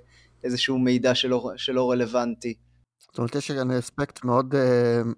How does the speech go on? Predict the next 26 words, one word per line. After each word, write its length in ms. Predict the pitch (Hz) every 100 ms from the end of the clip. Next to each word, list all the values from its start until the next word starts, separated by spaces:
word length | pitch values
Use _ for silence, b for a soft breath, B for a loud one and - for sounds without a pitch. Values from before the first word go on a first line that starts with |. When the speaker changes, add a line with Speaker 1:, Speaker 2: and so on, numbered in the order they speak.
| 123
Speaker 2:
אפליקטיבי, 720 | 127 123 120 - 147 120 104
אתם, 340 | - 107 107
אה, 300 | 107 107 107
מנסים, 680 | 107 110 113 - 123 120 120 - _ _ - 113
ב-, 60 | - - -
יש 260 | 123 113 113
לכם 200 | 117 110
הרבה 440 | 110 120 120 120
י-, 240 | 120 117 - - -
ניסיון 420 | 120 113 120 120
ליישם 580 | 120 117 113 - 165 160
את 140 | 139 135
התובנות 1080 | 123 120 110 - - _ - 120 117 127 127
כלפי 240 | 131 120 127
העתיד, 540 | 117 - 151 165 143 - B B B
ספציפית 680 | - 127 - 147 - 139 -
למה? 840 | 127 123 123 123 117 117 110 107 107
כאילו, 180 | 113 113
אנשים 280 | 113 135
שמגיעים 480 | 123 127 120 120 131
הם 100 | 120
מנהלים 520 | 117 113 113 123 123
של 280 | 120 123 117 113 _ _ _ _ _ _
מפעלים, 840 | 117 113 - 113 123 151 151 151 143
אה, 200 | 131 127
מפעלי 320 | 123 127 127